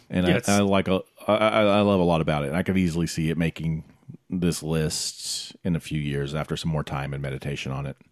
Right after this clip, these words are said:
Speaker 2: I've got a pretty action film forward top one hundred. So yeah, I,
Speaker 1: Mm-hmm.
Speaker 2: it means a lot to me, this movie that, that does something with those action movie tropes, but is, you know, we were just lamenting in Seven Samurai. There's too many movies about redemptive violence, and this is a movie that, uh,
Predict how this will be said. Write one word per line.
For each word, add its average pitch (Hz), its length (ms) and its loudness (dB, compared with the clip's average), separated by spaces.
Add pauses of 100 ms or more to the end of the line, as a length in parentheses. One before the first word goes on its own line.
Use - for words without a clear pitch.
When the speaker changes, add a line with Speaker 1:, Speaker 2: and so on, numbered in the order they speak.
(120)
Speaker 2:
I've 160 160 2
got 240 120 2
a 214 40 -4
pretty 180 220 -2
action 143 360 0
film 135 240 0
forward 120 440 -2 (480)
top 123 180 0
one 104 100 -4
hundred. 95 360 -10 (140)
So - 240 -4
yeah, 101 220 -4
I, 104 120 -6
Speaker 1:
Mm-hmm. 110 200 -2
Speaker 2:
it 127 120 -4
means 151 220 4
a 143 60 4
lot 135 300 2
to - 100 -8
me, 113 100 -2
this 104 200 -8
movie 104 260 -6
that, 98 220 -8 (140)
that 95 240 -10 (420)
does 143 240 2
something 135 260 2
with 120 120 2
those 113 120 0
action 110 280 0
movie 101 160 -6
tropes, 104 420 -4
but 104 160 -6
is, 101 320 -8 (500)
you 120 120 -2
know, 92 100 0
we 113 120 2
were 123 100 2
just 123 260 0
lamenting 135 520 2
in 135 100 2
Seven 135 240 2
Samurai. 127 340 0
There's 98 180 -6
too 123 200 2
many 120 240 2
movies 113 320 2
about 110 260 2
redemptive 107 360 -6
violence, 107 420 -4
and 113 80 -8
this 110 100 -4
is 113 100 -6
a 110 40 -4
movie 110 240 -2
that, 107 340 -4
uh, 104 280 -2